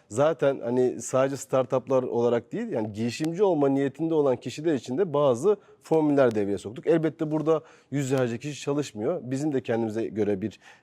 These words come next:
e, yapımız var ve buna ilişkin hizmetleri sunarken de bu, e, unsurları göz önünde bulundurmamız gerekiyor. O yüzden mesela bir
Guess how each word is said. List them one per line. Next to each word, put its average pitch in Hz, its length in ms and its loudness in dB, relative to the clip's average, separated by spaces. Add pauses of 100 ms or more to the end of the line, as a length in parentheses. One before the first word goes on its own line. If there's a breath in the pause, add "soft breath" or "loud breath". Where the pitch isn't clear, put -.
e, 95 60 -4
yapımız 101 560 -2
var 170 220 0
ve 135 200 4 (340 loud breath)
buna 143 320 2
ilişkin 135 340 0
hizmetleri 143 460 -2
sunarken 135 520 0
de 175 160 0
bu, 170 220 2 (320)
e, 101 600 0
unsurları 135 460 -2
göz 160 160 4
önünde 123 280 2
bulundurmamız 92 480 -8
gerekiyor. 92 420 -4 (880 soft breath)
O 214 140 4
yüzden 208 320 2
mesela 175 640 0
bir 170 240 -2